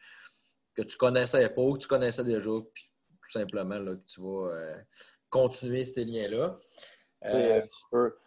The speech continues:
Speaker 2: ouais, si je peux juste, euh, Ras,
Speaker 1: Ouais,
Speaker 2: euh,
Speaker 1: vas-y, vas-y, vas-y.
Speaker 2: le côté, mettons, euh, les personnes qui sont, euh, tu sais, qui connaissent pas le, le,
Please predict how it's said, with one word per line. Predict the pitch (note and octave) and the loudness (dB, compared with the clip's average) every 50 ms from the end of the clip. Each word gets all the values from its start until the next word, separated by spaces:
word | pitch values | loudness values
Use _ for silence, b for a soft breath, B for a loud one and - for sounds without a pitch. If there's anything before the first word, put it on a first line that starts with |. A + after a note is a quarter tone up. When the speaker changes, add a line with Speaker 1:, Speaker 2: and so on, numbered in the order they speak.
| b b b | b b b
Speaker 2:
ouais, | A#2+ A#2+ | 6 6
si | A#2 - - - | 4 2 -6 -4
je | |
peux | - A#2+ A#2 | -2 2 4
juste, | B2+ C#3+ C#3 - C#3 | 4 4 4 6 6
euh, | A#2+ A#2 A#2 A#2 | 6 6 8 8
Ras, | B2 C3+ C3+ - - B2 | 8 8 6 4 4 4
Speaker 1:
Ouais, | C#3+ D3 | 6 6
Speaker 2:
euh, | D3 | 6
Speaker 1:
vas-y, | C3 A#2+ A#2+ D3 | 6 4 2 2
vas-y, | C#3+ C3+ B2 B2 C3 | 2 2 2 2 0
vas-y. | A#2 A#2 C3+ D3+ | -2 -4 -2 0
Speaker 2:
le | B2 B2 A2+ | 4 4 4
côté, | - C3 B2+ B2 - - C#3 D3 C#3+ C#3 | 6 4 2 2 4 6 8 8 8 8
mettons, | C3+ B2 A#2 - C3 C3 C#3 C3+ B2+ | 6 4 2 4 2 2 4 4 2
euh, | A#2+ A#2 | 2 2
les | A#2 A2+ | 2 0
personnes | - A#2 G#2+ - - - C3+ C3+ C3 B2+ | 0 -2 -2 -2 -2 -2 0 0 0 -2
qui | B2+ - - | -4 -8 -6
sont, | - - A#2 A#2 A#2+ A#2 A2+ A2 | -2 0 2 2 2 0 0 -2
euh, | G#2+ G2 F#2 F2+ G2 | -2 -2 -4 -4 -6
tu | - | -6
sais, | C3+ A#2+ | -8 -10
qui | - _ | -6 _
connaissent | - A#2 A2+ A#2 A#2 A2 - | 0 2 2 2 0 -2 -2
pas | - - C3 B2+ | -2 0 0 2
le, | B2 A#2+ A2+ A2 A2 | 4 4 4 4 2
le, | A2 G#2+ G#2 G#2 G#2 G2+ G2 G2 F#2+ | 2 2 2 2 0 0 -2 -2 -4